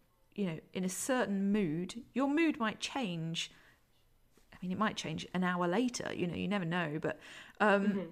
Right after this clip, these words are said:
Speaker 1: it, it's, in that moment, you might need to just get it out, and, and that's, you know, that's fine. And then if, if you look back three days later and you think, "I'm still feeling exactly the same way, nothing's changed here,"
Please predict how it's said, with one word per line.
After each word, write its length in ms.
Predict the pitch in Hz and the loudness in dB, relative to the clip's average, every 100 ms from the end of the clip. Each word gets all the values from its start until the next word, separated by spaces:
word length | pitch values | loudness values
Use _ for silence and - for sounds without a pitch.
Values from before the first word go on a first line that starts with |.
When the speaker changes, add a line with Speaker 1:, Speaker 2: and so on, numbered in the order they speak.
| - | 0
Speaker 1:
it, 160 | 240 - | 0 2
it's, 340 | 254 - - - _ _ | -2 -2 -8 -10 _ _
in 180 | 254 277 | -2 6
that 180 | 285 233 | 6 8
moment, 560 | 226 294 214 147 175 - | 6 4 4 0 -4 -6
you 140 | - 240 | 0 2
might 280 | 269 285 226 | 2 2 0
need 220 | 277 269 | -2 -2
to 60 | |
just 200 | 190 214 170 - | -2 -2 -4 0
get 180 | 185 226 | 0 4
it 140 | 262 | 4
out, 380 | 254 302 - - - - | 4 2 -2 -4 -10 0
and, 320 | 196 202 202 - _ _ - | 2 2 -2 -8 _ _ 0
and 200 | 220 233 | 2 2
that's, 520 | 254 - - - - | 2 0 -6 -8 -4
you 100 | 269 | -2
know, 160 | 220 190 - | 0 -2 2
that's 260 | 247 - - | 2 2 0
fine. 520 | 220 294 185 160 160 | 2 2 0 -2 -2
And 80 | 208 | 2
then 120 | 233 233 | 2 2
if, 220 | 285 - | 0 0
if 180 | 269 277 | -2 2
you 80 | 277 | 4
look 260 | 247 - | 4 4
back 340 | 269 277 - - | 2 4 2 -4
three 180 | 220 214 | -4 0
days 220 | 196 185 | 2 2
later 180 | 190 185 | 2 0
and 60 | 185 | -2
you 60 | |
think, 200 | 185 190 - | -2 -2 0
"I'm 160 | 220 240 | 0 0
still 480 | - - 254 240 | 0 0 4 4
feeling 300 | 226 233 220 | 4 0 0
exactly 480 | 185 180 190 - 180 | 0 0 -2 -2 -4
the 60 | 180 | -4
same 280 | 185 175 175 | -2 0 0
way, 180 | 190 170 | 0 0
nothing's 420 | 165 - 156 165 | -2 -4 -6 -4
changed 460 | - 202 175 160 - | -2 -2 -2 -6 -6
here," 260 | - 87 | -4 -4